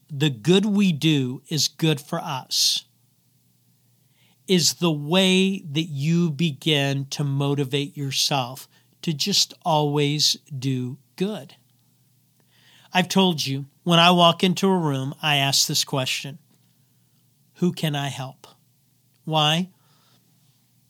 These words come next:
I know if I help somebody, it helps me. I've never helped anyone that it didn't help me to help them.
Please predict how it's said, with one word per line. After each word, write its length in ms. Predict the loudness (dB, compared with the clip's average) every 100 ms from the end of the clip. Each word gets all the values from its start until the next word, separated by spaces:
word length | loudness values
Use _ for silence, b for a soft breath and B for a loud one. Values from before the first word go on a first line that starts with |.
| _ _ 0
I 120 | 4
know 180 | 6 6
if 160 | 4
I 80 | 0
help 260 | 0 -2 -2
somebody, 680 | -2 -2 -2 -4 -6 -8 -10 _ _ _ _ _ _ _ _ _
it 140 | -2 0
helps 380 | 0 0 0 -2
me. 240 | -4 -8 _ _ _ _ _ _ _ _ _ _ _ _ _ _ _
I've 160 | 2 4
never 280 | 4 4 4
helped 360 | 4 4 4
anyone 680 | 0 2 0 0 2 0 -2
that 140 | -2
it 140 | -4 -4
didn't 220 | -6 -6
help 340 | -2 -2 -2
me 200 | 0 0
to 100 | 0
help 320 | 0 0 0 -2
them. 280 | -2 -2